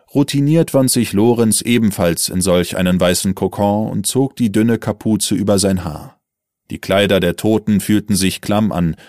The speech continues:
was vermutlich dem morgendlichen Tau zuzuschreiben war.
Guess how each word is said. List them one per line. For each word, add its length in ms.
was 160
vermutlich 540
dem 160
morgendlichen 680
Tau 240
zuzuschreiben 760
war. 320